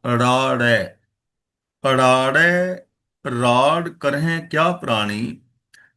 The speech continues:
ਤਿਸਹਿ ਧਿਆਵਹੁ ਜੇ ਅਮਰ ਹੁਆ।" ਰਾੜ ਦਾ ਮਤਲਬ ਹੈ ਝਗੜਾ, ਬਹਿਸ।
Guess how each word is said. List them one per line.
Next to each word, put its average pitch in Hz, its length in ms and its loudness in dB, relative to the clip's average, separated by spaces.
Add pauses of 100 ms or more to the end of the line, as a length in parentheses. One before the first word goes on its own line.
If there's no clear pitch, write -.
ਤਿਸਹਿ 202 440 4
ਧਿਆਵਹੁ 151 880 0
ਜੇ 156 340 -4
ਅਮਰ 143 240 0
ਹੁਆ।" 90 440 -8 (800)
ਰਾੜ 135 320 6
ਦਾ 180 160 0
ਮਤਲਬ 175 420 -2
ਹੈ 180 140 4
ਝਗੜਾ, 104 720 -2 (1120)
ਬਹਿਸ। 151 720 2